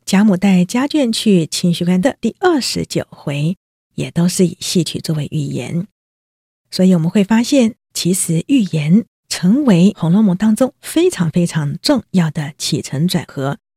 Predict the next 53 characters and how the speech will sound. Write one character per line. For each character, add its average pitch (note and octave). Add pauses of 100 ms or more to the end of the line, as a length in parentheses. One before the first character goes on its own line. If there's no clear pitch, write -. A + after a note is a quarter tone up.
(160)
基 B3+
本 E3
上 F3 (140)
算 E3
是 D#3+ (140)
结 F#3+
构 F4
性 G#3 (100)
当 D#3+
中 E3
的 D#3
一 D#3
个 D#3
非 E3
常 D3+
重 F#3
要 F3+
的 C3+
关 F#3+
节 D3
之 G3
处。 A#3 (640)
所 F#3+
以 F3+
呢， E3+
曹 F3+
雪 F3
芹 D#3+
创 F3
作 E3+
《红 D3
楼 E3
梦》， C#4+ (280)
其 -
实 D#3+
文 D#3+
学 D#3
笔 E3
法 D#3+
是 D3
非 D#4+
常 -
严 D3
谨， F#3+ (600)
艺 G#3+
术 F3+
性 D#3+
也 D3+
是 D3+
相 D#3+
当 E3
深 E3+
厚。 -